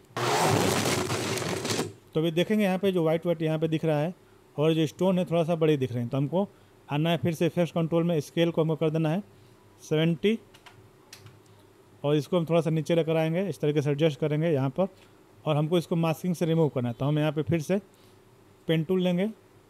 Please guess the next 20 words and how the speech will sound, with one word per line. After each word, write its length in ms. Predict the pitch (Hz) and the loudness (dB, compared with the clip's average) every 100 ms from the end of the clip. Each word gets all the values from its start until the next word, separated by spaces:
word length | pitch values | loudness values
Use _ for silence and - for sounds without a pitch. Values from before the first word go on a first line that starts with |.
| _ - - - - | _ -20 -20 -20 -6
और 140 | 147 147 | -2 0
हमको 200 | 151 170 | 0 0
अच्छे 200 | - 190 | 0 -2
तरीके 280 | 170 165 147 | 0 0 0
से 100 | 156 | 0
यहाँ 140 | 151 | 0
पे 160 | 175 185 | 0 0
मास्किंग 380 | 143 127 156 156 | 0 -2 -4 0
करना 220 | 151 147 | 0 0
है 80 | 139 | 0
फिर 160 | 160 | -4
से, 180 | 139 175 - - - - - - - - - - - - - - - - - - - - - - - - - - - - - - - - - - - - - - - - - - - - - - - - | -2 -4 -4 -14 -20 -20 -20 -20 -20 -20 -20 -20 -20 -20 -20 -20 -20 -20 -20 -20 -20 -20 -20 -20 -20 -20 -20 -20 -20 -20 -20 -20 -20 -20 -20 -20 -20 -20 -20 -20 -20 -20 -20 -20 -20 -20 -20 -20 -20 -12
इस 200 | 127 - | -8 -4
तरीके 240 | 143 147 | 0 0
से 80 | 147 | 0
हम 80 | 143 | 0
मास्किंग 380 | 143 127 160 151 | 0 -2 -4 -2
कर 100 | 143 | 0
लेंगे 240 | 143 160 190 - - - - - - - - - - - - - - - - - | -2 -4 -8 -16 -20 -20 -20 -20 -20 -20 -20 -20 -20 -20 -20 -20 -20 -20 -20 -4
पूरे 280 | 139 147 | 0 2